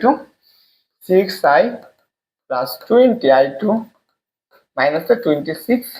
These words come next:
আই equal to জিরো। দেখো, আমরা তিনটা মান পাইছি, বর্তনীর মূল তড়িৎ প্রবাহ,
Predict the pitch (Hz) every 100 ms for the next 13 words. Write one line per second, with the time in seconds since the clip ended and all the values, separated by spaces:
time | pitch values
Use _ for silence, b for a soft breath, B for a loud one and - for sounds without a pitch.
0 | - _ _ _ _ 127 143 - 185 185
1 | - 135 139 _ _ 202 - 151 - B
2 | - 170 214 247 285 269 202 185 185 190
3 | 185 139 - - _ _ _ _ 151 156
4 | - 175 175 190 214 220 214 220 202 196